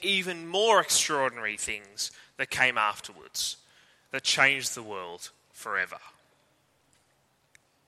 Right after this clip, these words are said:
The world is not and will never be the same, because the birth of Jesus wasn't so much the beginning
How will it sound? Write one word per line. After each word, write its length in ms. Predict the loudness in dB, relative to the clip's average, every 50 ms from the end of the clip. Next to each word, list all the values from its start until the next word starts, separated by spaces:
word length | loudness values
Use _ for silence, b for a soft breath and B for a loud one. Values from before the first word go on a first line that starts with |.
| _ _ _ _ _ _ _ _ _ _ _ _ _ _ _ _ _ _ _ _ _ _ _ _ _ _ _ _ _ _ _ _ _ _ _ _ _ _ _ -12
The 80 | -10
world 460 | -6 -2 0 2 4 4 4 2 0 -2 -2
is 240 | -2 -2 -2 -2
not 560 | -2 -2 -2 -2 -2 -4 -6 -10 -10 -10 -12 -16 _ _ _ _ -18 -8
and 140 | -6 -6 -6
will 140 | -6 -8 -2
never 260 | 0 0 0 0 0
be 160 | -2 -2 -2
the 120 | -2 -2 -2
same, 400 | -2 -2 -2 -4 -6 -10 -12 -16 _ _ _ _ _ _ _ _ _ _ _ _ _ _ _ _ _ _ _ _ _ _ -12
because 260 | -6 -4 -2 0 0
the 80 | 0
birth 400 | -2 0 4 6 6 6 6 4
of 100 | -2 -4
Jesus 800 | -4 -4 -4 -4 -6 -8 -10 -12 -8 -6 -6 -6 -6 -6 -10 -14 b b b b b b b b b 0
wasn't 300 | 0 2 2 0 0 0
so 160 | 0 2 4
much 260 | 4 4 2 2 -2
the 100 | -6 -4
beginning 600 | -4 -4 -4 -4 -2 -2 0 2 2 0 0 -2